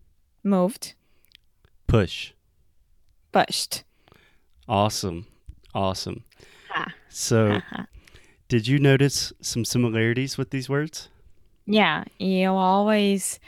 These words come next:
Speaker 1: um, finish the word and the word in,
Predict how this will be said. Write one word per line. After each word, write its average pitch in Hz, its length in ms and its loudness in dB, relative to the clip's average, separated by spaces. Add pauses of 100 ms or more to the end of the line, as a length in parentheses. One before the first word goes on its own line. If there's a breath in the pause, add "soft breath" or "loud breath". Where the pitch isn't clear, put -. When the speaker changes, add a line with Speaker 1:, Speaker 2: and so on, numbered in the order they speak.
(560 loud breath)
Speaker 1:
um, 196 480 2
finish 190 480 -2
the 196 100 -2
word 175 640 -2 (300)
and 190 280 0
the 175 120 0
word 175 580 0 (380)
in, 180 340 -2